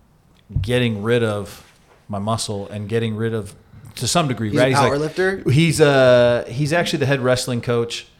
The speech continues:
Speaker 1: at Queen Creek High School.
Speaker 2: So just a big guy?
Speaker 1: Just a big dude. He's six, he's, like, six two, six three.
Speaker 2: Yeah.
Speaker 1: He's two sixty.
Speaker 2: Yeah.
Speaker 1: But he's, like, he's gotta be, like, six and a half to eight percent body fat.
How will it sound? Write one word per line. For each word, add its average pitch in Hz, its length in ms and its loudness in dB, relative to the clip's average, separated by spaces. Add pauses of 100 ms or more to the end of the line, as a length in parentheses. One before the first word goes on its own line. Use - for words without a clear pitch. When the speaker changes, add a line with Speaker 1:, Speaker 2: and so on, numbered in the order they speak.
(380)
Speaker 1:
at 104 520 -2
Queen 123 180 -4
Creek 113 200 -6
High 113 120 0
School. 135 220 -4
Speaker 2:
So 139 120 -4
just 127 180 -6
a 135 40 -10
big 131 160 0
guy? 127 340 -4
Speaker 1:
Just 165 200 -2
a - 20 -4
big 143 200 2
dude. 120 120 2
He's 110 140 -2
six, 165 240 -2 (180)
he's, 123 160 -2
like, 120 140 0
six 165 320 -2
two, 143 220 0
six 139 260 -2
three. 120 420 -2 (140)
Speaker 2:
Yeah. 123 140 -10
Speaker 1:
He's 104 160 -4
two 156 640 0
sixty. 143 800 -4 (140)
Speaker 2:
Yeah. 120 320 -8 (240)
Speaker 1:
But 127 260 2
he's, 113 200 0
like, 110 680 0 (840)
he's 117 160 -8
gotta 147 340 0
be, 113 140 -2
like, 98 180 -4
six - 320 -4
and 113 60 -4
a 107 40 -4
half 107 240 -4
to 107 80 -8
eight 107 180 -6
percent 104 320 -6
body 101 200 -6
fat. 78 320 -16